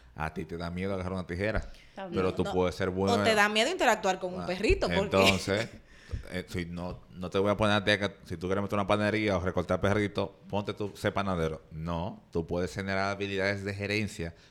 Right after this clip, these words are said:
Speaker 1: y de administración y tú consigues quién va a recortar los perritos o va a hacer el pan.
Speaker 2: Exactamente.
Speaker 1: O sea, los caminos están.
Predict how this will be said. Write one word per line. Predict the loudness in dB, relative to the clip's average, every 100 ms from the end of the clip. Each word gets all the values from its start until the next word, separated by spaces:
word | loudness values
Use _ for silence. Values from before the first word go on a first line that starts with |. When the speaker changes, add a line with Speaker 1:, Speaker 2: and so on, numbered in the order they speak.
| -8
Speaker 1:
y | -4
de | -2
administración | -2 -4 -2 -2 0 0 -2 -4 -16 -14
y | -10 -2
tú | 0
consigues | 2 0 0 -2 -4 -4
quién | -4 -2 -2 0 2
va | 2
a | 0 -4
recortar | -6 -6 -6 -4 -4
los | -2
perritos | -2 -2 -4 -6 -4
o | -2
va | 0 0
a |
hacer | 0 -8 -8
el | -10 -8
pan. | -2
Speaker 2:
Exactamente. | 0 2 0 -2 -2 2 2 0 -6 -10 -10 -4
Speaker 1:
O | -2
sea, | 2 0 0
los | -2 -4
caminos | -4 -8 -6 -8
están. | -8 -12 -8 -6 -6